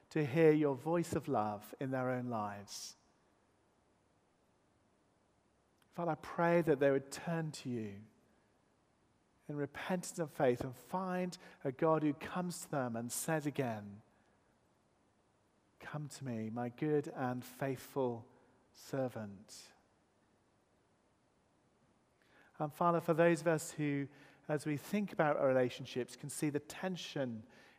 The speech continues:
in our lives, in our families, in our workplaces, in our neighborhoods,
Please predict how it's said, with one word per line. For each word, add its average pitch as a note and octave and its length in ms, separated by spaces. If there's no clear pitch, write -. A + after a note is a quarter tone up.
in D3 120
our C3+ 160
lives, A2+ 840
in D3+ 60
our C#3 120
families, C3+ 880
in C#3 80
our B2+ 120
workplaces, C3 1300
in C#3 60
our C3+ 120
neighborhoods, C#3+ 1080